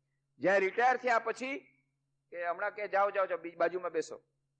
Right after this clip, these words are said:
એટલે ભાઈ ગઈકાલ સુધી તો મને અહીંયા ચેરમેન રાખતા હતા કે ઈ તો ગઈકાલ હતો, પતી ગયું. જ્યાં સુધી ચેરમેન હતા, કલેક્ટર હતા ત્યાં સુધી, જ્યાં સુધી પદ છે ત્યાં સુધી. અને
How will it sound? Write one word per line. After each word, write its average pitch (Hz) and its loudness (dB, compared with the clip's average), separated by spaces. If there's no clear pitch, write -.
એટલે 175 -8
ભાઈ 202 -4
ગઈકાલ 185 -2
સુધી 208 -20
તો 214 -10
મને 196 -8
અહીંયા 196 -6
ચેરમેન 196 -8
રાખતા 180 -4
હતા 170 -8
કે 175 -16
ઈ 208 -12
તો 214 -6
ગઈકાલ 208 0
હતો, 147 -4
પતી 208 -6
ગયું. 131 -18
જ્યાં 170 -2
સુધી 175 -12
ચેરમેન 175 -2
હતા, 156 -2
કલેક્ટર 156 -4
હતા 143 -2
ત્યાં 135 -8
સુધી, 113 -20
જ્યાં 180 2
સુધી 214 -12
પદ 214 2
છે 196 0
ત્યાં 165 0
સુધી. 120 -10
અને 185 -2